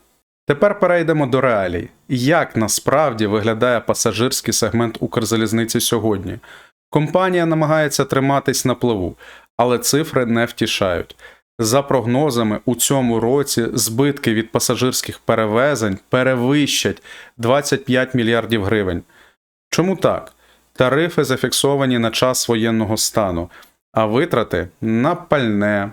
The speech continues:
ремонт, е, заробітній фонд. Тобто все ж росте, як на дріжджах.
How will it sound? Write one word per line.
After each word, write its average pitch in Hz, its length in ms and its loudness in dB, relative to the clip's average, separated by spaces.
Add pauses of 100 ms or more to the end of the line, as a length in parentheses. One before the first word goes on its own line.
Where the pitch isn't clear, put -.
(100)
ремонт, 110 720 0 (500)
е, 104 200 0
заробітній 110 760 0
фонд. 104 440 -2 (300)
Тобто 143 680 -2 (280)
все 196 260 2
ж - 140 -4
росте, 117 480 0 (200)
як 143 260 0
на 135 140 0
дріжджах. 95 600 -2